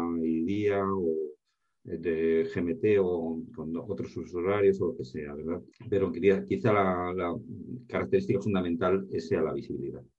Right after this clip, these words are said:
Luego, técnicamente y estéticamente, pues llevan otros, otros aditamentos, ¿no? Una corona más grande, que es la que se utilizaba, pues, porque los, efectivamente, como tú bien decías antes, los pilotos antiguamente, las cabinas no iban presurizadas, pasaban más frío,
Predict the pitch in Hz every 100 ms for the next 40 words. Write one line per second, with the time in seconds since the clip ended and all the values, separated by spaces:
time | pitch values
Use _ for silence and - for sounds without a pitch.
0 | - - 110 120 120 107 113 113 110 120
1 | 120 113 117 113 98 - 104 104 101 107
2 | 107 104 113 123 - _ _ _ - 95
3 | 85 98 98 101 104 101 95 90 87 -
4 | 85 80 - - 82 80 76 120 110 78
5 | 85 98 95 120 - 80 - 87 82 80
6 | 82 101 120 110 104 107 123 _ _ _
7 | - 82 87 82 82 82 87 82 98 87
8 | 87 87 82 - 82 80 - - 85 82
9 | 85 82 80 80 80 - - 80 76 73
10 | 73 80 85 - 87 85 82 82 87 87
11 | 85 - 90 - 90 87 98 90 78 -
12 | 87 87 87 85 90 87 95 92 95 85
13 | 82 85 87 85 90 85 82 82 82 82
14 | 104 104 110 113 - - 82 82 82 82
15 | 98 101 110 123